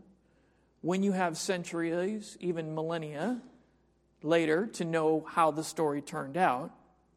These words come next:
We've heard the story all our lives. We know what happens next. It sounds easy, and why not?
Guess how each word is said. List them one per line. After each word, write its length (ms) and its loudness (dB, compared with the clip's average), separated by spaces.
We've 200 2
heard 200 -4
the 60 -10
story 340 0
all 220 4
our 160 4
lives. 420 0
We 140 4
know 160 4
what 200 2
happens 460 2
next. 460 0
It 160 2
sounds 640 2
easy, 360 2
and 200 0
why 160 4
not? 360 4